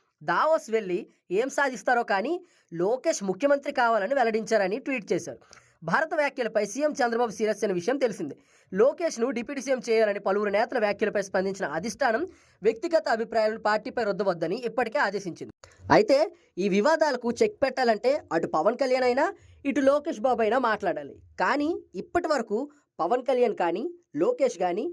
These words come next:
చంద్రబాబు కానీ ఈ విషయం పట్ల ఏ విధంగా మాట్లాడలేదు. దీన్ని అలుసుగా తీసుకొని వైసీపీ పార్టీ కూడా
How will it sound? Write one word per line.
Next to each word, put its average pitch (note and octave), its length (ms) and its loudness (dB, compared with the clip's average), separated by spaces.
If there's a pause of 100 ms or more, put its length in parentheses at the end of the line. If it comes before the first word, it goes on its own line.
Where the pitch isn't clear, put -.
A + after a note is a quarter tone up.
(140)
చంద్రబాబు B3+ 440 0
కానీ F#3 260 -2 (300)
ఈ G3 60 -4
విషయం C#4+ 280 2
పట్ల A3 280 -2 (140)
ఏ A3+ 140 4
విధంగా C4 340 0
మాట్లాడలేదు. F#3 600 -2 (400)
దీన్ని D#4+ 380 2
అలుసుగా D4+ 340 2
తీసుకొని C4+ 420 -2
వైసీపీ A#3+ 420 0
పార్టీ A3+ 320 0
కూడా F3+ 280 0